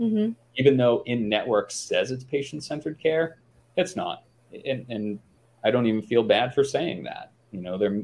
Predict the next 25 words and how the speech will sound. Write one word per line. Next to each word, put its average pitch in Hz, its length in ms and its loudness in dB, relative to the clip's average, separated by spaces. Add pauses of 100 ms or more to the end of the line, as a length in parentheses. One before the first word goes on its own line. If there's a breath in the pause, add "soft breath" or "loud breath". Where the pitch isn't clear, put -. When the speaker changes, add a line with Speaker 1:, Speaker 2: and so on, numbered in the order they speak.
Speaker 2:
there 92 140 -4
may 101 200 -2
be 110 180 -2
some 110 480 -4 (380)
in-network 110 680 4
therapists 123 440 4
watching 107 360 4
this 123 180 -2
right 123 160 2
now 117 280 0
that 107 400 4 (300)
disagree, 104 580 0
but 110 340 6 (340)
at 127 160 0
the 120 80 4
heart 143 260 8
of 104 100 6
it, 98 280 4 (300)
really 117 300 6
patient-centered 113 880 -4
care. 101 440 0
If - 420 -6
we 120 120 0
look 113 260 4
at 101 460 8